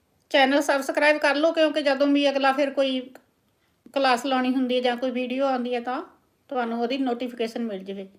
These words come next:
ਤੇ ਜੇ ਚੰਗਾ ਲੱਗਿਆ ਤਾਂ ਲਾਈਕ ਜ਼ਰੂਰ ਕਰ ਦਿਆ ਕਰੋ। ਤੇ ਜਿਹੜੇ ਕੋਈ ਹੋਰ ਵੀ ਸਿੱਖਣ ਵਾਲੇ ਹੈਗੇ ਨੇ, ਸ਼ੇਅਰ ਕਰ ਦਿਆ ਕਰੋ ਅੱਗੇ।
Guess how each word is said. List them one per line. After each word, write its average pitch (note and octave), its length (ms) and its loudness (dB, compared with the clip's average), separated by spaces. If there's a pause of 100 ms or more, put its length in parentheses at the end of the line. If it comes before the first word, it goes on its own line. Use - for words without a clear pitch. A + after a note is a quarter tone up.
(720)
ਤੇ A#3 60 -6
ਜੇ C#4 120 -2
ਚੰਗਾ C#4+ 260 4
ਲੱਗਿਆ C#4+ 300 4
ਤਾਂ D4 140 4
ਲਾਈਕ C4 360 4
ਜ਼ਰੂਰ C4+ 320 0
ਕਰ C4+ 160 0
ਦਿਆ B3 200 2
ਕਰੋ। C4 240 0 (680)
ਤੇ B3 100 -10
ਜਿਹੜੇ B3+ 220 2
ਕੋਈ C#4+ 200 2
ਹੋਰ C4 260 6
ਵੀ C4+ 140 0
ਸਿੱਖਣ C#4 300 -2
ਵਾਲੇ C4 280 4
ਹੈਗੇ B3 280 2
ਨੇ, C#4+ 200 0 (920)
ਸ਼ੇਅਰ C#4+ 420 6
ਕਰ D#4+ 140 6
ਦਿਆ C#4+ 220 4
ਕਰੋ C#4 300 4
ਅੱਗੇ। C#4+ 380 0